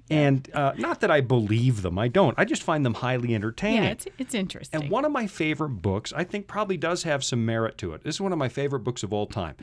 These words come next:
Speaker 1: It was called, I don't remember the author's name, but it's called Columbus Was Last.
Speaker 2: Right, right.
Speaker 1: And it's kind of a record of all the people. That's hilarious, right? It's a record of all the people we know who got here ahead of Columbus.
Speaker 2: Yeah. Mm-hmm.
Speaker 1: And there's a lot of 'em. Right?
Speaker 2: Mm-hmm, there are.
Speaker 1: Think of some.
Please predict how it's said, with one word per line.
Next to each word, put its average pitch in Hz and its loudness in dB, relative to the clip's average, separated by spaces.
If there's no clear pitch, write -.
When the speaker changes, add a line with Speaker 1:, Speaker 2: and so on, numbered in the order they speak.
Speaker 1:
It 151 -6
was 143 0
called, 131 0
I 147 -6
don't 151 -2
remember 101 0
the 95 -2
author's 90 -4
name, 92 -2
but 101 -2
it's 95 -8
called 135 -2
Columbus 208 2
Was 175 2
Last. 165 2
Speaker 2:
Right, 170 -8
right. 160 -10
Speaker 1:
And 165 2
it's 160 0
kind 240 0
of 190 2
a 165 6
record 156 4
of 127 2
all 147 8
the 143 0
people. 139 -4
That's 220 -2
hilarious, 208 -4
right? 113 -4
It's 151 -4
a 175 2
record 190 2
of 165 2
all 165 6
the 180 2
people 135 0
we 127 2
know 101 2
who 110 0
got 101 0
here 98 -4
ahead 92 -2
of 87 -10
Columbus. 101 0
Speaker 2:
Yeah. 185 -2
Mm-hmm. 190 -4
Speaker 1:
And 143 8
there's 151 6
a 165 6
lot 185 6
of 208 0
'em. 82 -2
Right? 170 0
Speaker 2:
Mm-hmm, 185 -4
there 160 -6
are. 175 -8
Speaker 1:
Think 160 4
of 95 -6
some. 95 0